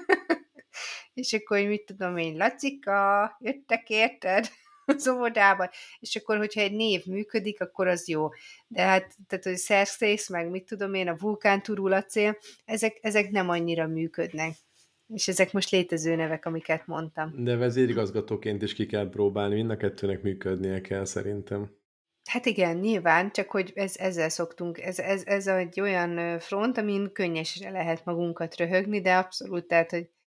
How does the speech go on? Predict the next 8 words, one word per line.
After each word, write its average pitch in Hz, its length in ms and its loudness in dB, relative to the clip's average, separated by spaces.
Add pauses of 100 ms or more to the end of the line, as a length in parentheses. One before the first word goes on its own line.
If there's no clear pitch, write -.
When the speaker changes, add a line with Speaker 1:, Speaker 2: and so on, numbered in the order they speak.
(200)
Speaker 1:
ennek 185 260 0
tényleg 190 300 6
nagyon-nagyon 170 560 0
sok - 460 -6
aspektusa 175 640 -2
van, 185 80 2
és 180 200 -2
tényleg 156 480 2